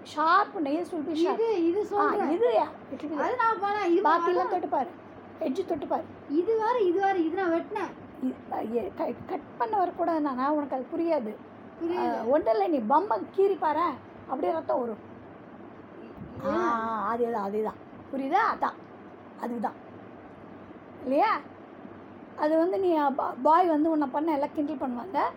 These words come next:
Speaker 1: அதனால அதுக்கு தான், அதுக்கு, அதுக்கு தான் கட் பண்ண வச்சுட்டா
Speaker 2: இது
Speaker 1: முடிஞ்சிடும்.
Speaker 2: வந்து ஏற்கனவே ஸ்மூத்தா தான் இருக்கு.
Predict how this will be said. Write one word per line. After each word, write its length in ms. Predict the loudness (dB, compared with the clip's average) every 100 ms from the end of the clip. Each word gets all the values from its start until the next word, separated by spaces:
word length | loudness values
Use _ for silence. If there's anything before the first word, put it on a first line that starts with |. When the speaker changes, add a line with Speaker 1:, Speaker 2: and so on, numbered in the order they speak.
| -8 -18 -14
Speaker 1:
அதனால 260 | -6 0 2
அதுக்கு 200 | 2 0
தான், 120 | -2
அதுக்கு, 220 | -2 -4
அதுக்கு 200 | -4 -2
தான் 120 | -2 -2
கட் 200 | -4 -2
பண்ண 160 | -2
வச்சுட்டா 340 | -2 -6 -6 -4
Speaker 2:
இது 160 | -2
Speaker 1:
முடிஞ்சிடும். 180 | 0 0
Speaker 2:
வந்து 320 | -2 -2 -2
ஏற்கனவே 300 | -2 -4 -8
ஸ்மூத்தா 240 | -6 -6 -2
தான் 400 | -2 0 0 -2
இருக்கு. 460 | -4 -2 0 0